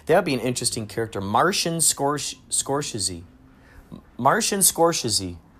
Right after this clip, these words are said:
And he's a, uh, he's a Martian, he's an intergalactic director.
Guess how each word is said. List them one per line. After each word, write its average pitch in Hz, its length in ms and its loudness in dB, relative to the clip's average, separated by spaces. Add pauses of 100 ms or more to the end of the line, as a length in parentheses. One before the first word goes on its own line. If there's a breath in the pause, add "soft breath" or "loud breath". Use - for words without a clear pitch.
(540 loud breath)
And 127 160 0
he's 131 240 2
a, 123 240 2
uh, 113 120 2
he's 120 200 -2
a 123 40 -2
Martian, 147 680 -4 (600)
he's 123 160 -6
an 127 80 -6
intergalactic 139 880 -2 (2500)
director. 127 540 0